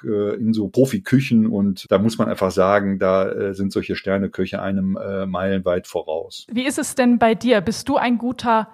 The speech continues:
Speaker 2: Restezauberer oder eher noch nicht so? <laughs>
Speaker 1: Nee, also, äh, ich würd eher sagen, also ich bin vielleicht beim Kochen nicht ganz unbegabt, aber, äh, ich koche eher nach, äh, Rezept und wandle dann die Rezepte schon mal ein bisschen ab, aber ich brauch so ein bisschen Gerüst, wo ich mich da entlanghangeln kann.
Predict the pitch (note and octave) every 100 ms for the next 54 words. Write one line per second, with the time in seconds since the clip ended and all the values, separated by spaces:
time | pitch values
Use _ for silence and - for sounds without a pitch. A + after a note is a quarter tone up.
0 | - F#3 B3 - - A#3 - - A#3 D4+
1 | C4+ C4+ F4 C#4 B3 A#3+ C4 B3+ B3 A#3
2 | A3 - G3 G3 - - - B3+ - G3+
3 | - - - B2+ D3 F3 F#3 F#3 F3 E3
4 | E3 D#3 D3+ C#3+ C#3 D3+ D3 E3 C3 C#3+
5 | C#3 C3+ C#3+ C3+ C#3 A#2+ C3+ - - -
6 | B2 C3+ C#3 C#3+ A#2+ B2 A2+ D3 C3 A#2+
7 | C3 A#2+ - C#3 D3 C#3+ C#3+ C#3 B2+ A#2
8 | C#3+ C#3 C3+ - B2 A#2 A2+ A#2 - A2+
9 | - - B2 A#2+ G2+ B2 A2 A2 G#2+ G2
10 | G2+ G2+ - - A2+ G2+ F#2 F#2+ - A#2
11 | C3 - B2 G2+ F#2+ - F#2 G2 A#2+ G2+
12 | F#2+ G2 G2 F#2 F#2+ - C3+ B2 - A#2+
13 | G#2+ A2+ - G#2+ A2+ A#2 G2 G#2+ - F#2+
14 | B2 F#2+ A2 - G2+ F2+ A2+ C3+ G#2+ G2+
15 | G#2 A2 G#2+ G2+ F#2 A2+ G2 F#2 F2+ F2+
16 | F#2+ B2+